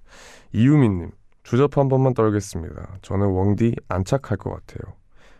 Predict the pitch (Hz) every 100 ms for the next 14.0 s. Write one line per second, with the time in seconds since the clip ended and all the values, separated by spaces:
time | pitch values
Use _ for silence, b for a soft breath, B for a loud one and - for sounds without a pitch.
0 | b - 90 98 98 95 104 98 95 95
1 | - - - - - - 78 - 95 95
2 | 85 - - - - - - - b b
3 | - - - - 113 - B B B B
4 | - 101 107 113 107 - 92 92 92 95
5 | 101 101 98 95 - 87 98 - - B
6 | B B - 160 170 113 131 127 95 -
7 | B B B B - - 180 170 156 143
8 | 139 127 127 - 127 120 107 135 123 123
9 | - 107 110 101 - 127 123 98 87 90
10 | 85 92 98 98 98 92 90 - 110 104
11 | 95 104 113 117 87 82 87 87 78 -
12 | - - - - b b b b - -
13 | 127 113 95 - 113 113 95 101 110 90